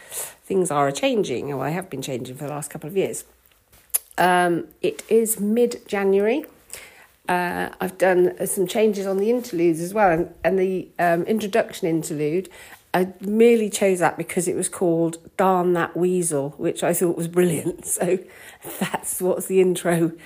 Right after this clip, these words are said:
um, interlude will be from here on in. Uh, I hope, I hope you've all had a great festive season.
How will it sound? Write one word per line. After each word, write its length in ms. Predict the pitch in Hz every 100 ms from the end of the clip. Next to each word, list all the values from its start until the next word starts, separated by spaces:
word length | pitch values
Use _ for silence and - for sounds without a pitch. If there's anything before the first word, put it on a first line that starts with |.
| - - - -
um, 260 | 170 165 -
interlude 520 | 170 165 175 160 151
will 120 | 156
be 400 | 156 151 147 147
from 440 | - - 175 156 156
here 280 | 165 156 151
on 160 | 160
in. 220 | 180 135 - - - - - - - - _ _ _ _ 190
Uh, 60 |
I 220 | 240 247 240
hope, 420 | 214 233 254 -
I 140 | 202 214
hope 200 | 220 269
you've 140 | 220
all 160 | 220 226
had 240 | 220 208
a 180 | 202 202 175 -
great 460 | - 226 247 226 -
festive 720 | - - - 233 - - 170
season. 640 | - 202 190 190 214 302